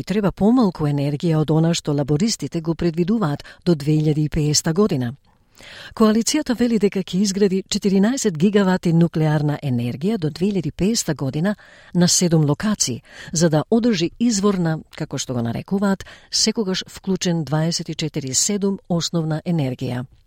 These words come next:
Се вели дека првиот нуклеарен реактор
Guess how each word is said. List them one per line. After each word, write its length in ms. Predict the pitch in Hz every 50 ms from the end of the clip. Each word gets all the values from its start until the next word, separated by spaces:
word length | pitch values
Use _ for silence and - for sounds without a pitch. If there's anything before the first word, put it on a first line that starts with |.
| _ _ _ _ _ _ -
Се 180 | - - 196 185
вели 280 | 185 247 262 240 220
дека 300 | 170 170 156 - - 143
првиот 400 | - - 247 262 226 165 151 -
нуклеарен 560 | 165 170 180 - 214 190 180 180 175 156 160 -
реактор 540 | 151 127 135 131 135 - - - 233 233 220